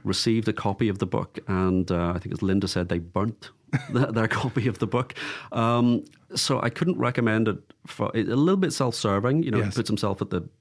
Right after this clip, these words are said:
Speaker 1: centre of things, but, um, I think almost anybody that has entered the Beatles' orbit in, in,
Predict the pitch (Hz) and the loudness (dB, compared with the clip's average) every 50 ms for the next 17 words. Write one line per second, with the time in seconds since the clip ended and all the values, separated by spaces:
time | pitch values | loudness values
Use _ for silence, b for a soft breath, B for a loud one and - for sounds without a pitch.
0 | _ _ _ - - 98 95 - 117 110 107 - 113 113 113 117 - - 113 - | _ _ _ -2 0 0 0 0 0 -2 0 -2 -2 -2 -2 -2 -2 -4 -4 -6
1 | B B B B B B B B - 101 101 98 98 98 98 101 101 101 98 - | B B B B B B B B -4 -2 0 2 2 2 4 4 2 2 2 0
2 | 98 95 113 107 - - - - - - - - - - 110 113 110 - - 101 | 0 0 0 -2 -2 -6 -14 -20 -14 -12 -10 -4 -2 0 2 2 2 2 2 2
3 | 113 117 107 107 101 101 92 90 92 - 95 90 85 - - 92 95 - 98 90 | 2 2 2 0 0 0 0 0 -2 -2 -2 -2 -2 -2 -2 -2 -2 -2 -4 -6
4 | - - 90 92 - 92 85 82 - - - - 87 90 87 92 92 - - - | -6 -6 -4 -4 -4 -4 -6 -6 -8 -8 -6 -4 -2 -2 -2 -2 -6 -6 -6 -4
5 | 87 87 87 87 87 - 82 87 85 85 85 82 85 87 | -2 0 0 0 0 -2 -2 -2 -2 -2 -2 -2 -4 -6